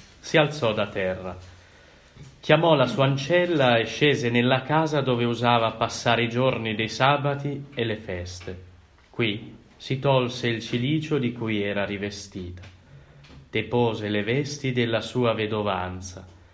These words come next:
Si lavò il corpo con acqua e lo unse con profumo denso. Spartì i capelli del capo e vi impose il diadema. Poi indossò gli abiti da festa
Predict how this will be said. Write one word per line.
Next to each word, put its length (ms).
Si 180
lavò 280
il 160
corpo 500
con 220
acqua 600
e 100
lo 160
unse 460
con 180
profumo 640
denso. 680
Spartì 680
i 60
capelli 520
del 240
capo 540
e 160
vi 80
impose 560
il 140
diadema. 600
Poi 340
indossò 480
gli 140
abiti 480
da 120
festa 760